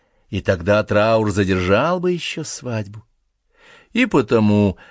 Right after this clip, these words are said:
решив разделить приданое на две части,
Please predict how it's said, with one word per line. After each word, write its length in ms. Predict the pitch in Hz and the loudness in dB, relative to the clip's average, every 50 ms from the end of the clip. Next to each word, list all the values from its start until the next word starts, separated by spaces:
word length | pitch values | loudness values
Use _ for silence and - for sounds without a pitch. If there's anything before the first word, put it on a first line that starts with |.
| - _ - | -20 _ 0
решив 600 | 113 113 123 127 113 - - 135 123 113 - - | 2 2 2 2 2 0 0 2 2 2 2 0
разделить 600 | 110 113 117 104 98 107 135 180 240 240 170 - | 0 0 0 0 0 -2 -2 0 0 -2 -4 -4
приданое 640 | - - 101 95 92 101 104 104 98 98 95 98 98 | -2 -2 0 2 2 2 2 2 2 0 0 0 2
на 180 | 95 95 95 | 2 2 0
две 220 | 92 87 87 87 87 | 0 -2 -4 -4 -4
части, 640 | - - 127 156 202 214 175 - - - 175 170 | -4 -2 -2 0 0 -2 -4 -8 -8 -8 -8 -8